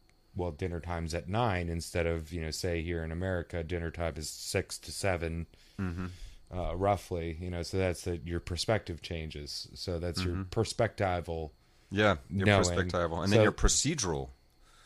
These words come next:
Speaker 2: I think, is that capacity for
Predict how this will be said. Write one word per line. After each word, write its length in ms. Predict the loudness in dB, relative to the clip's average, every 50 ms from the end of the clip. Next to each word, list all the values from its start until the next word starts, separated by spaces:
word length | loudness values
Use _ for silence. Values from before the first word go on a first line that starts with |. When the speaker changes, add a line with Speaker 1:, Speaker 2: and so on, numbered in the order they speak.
| -20 -20 -20 -20 _ -6
Speaker 2:
I 80 | -6 -4
think, 320 | -2 0 0 0 0 -2
is 360 | -2 0 0 0 0 -2 -4 -2
that 540 | 0 2 2 2 2 0 0 -2 -2 -2 -6 -10 -12 -6
capacity 720 | -6 -2 2 4 6 6 6 4 2 0 0 0 -2 -2
for 680 | -4 -6 -4 -2 0 2 2 2 2 2 2 0 -2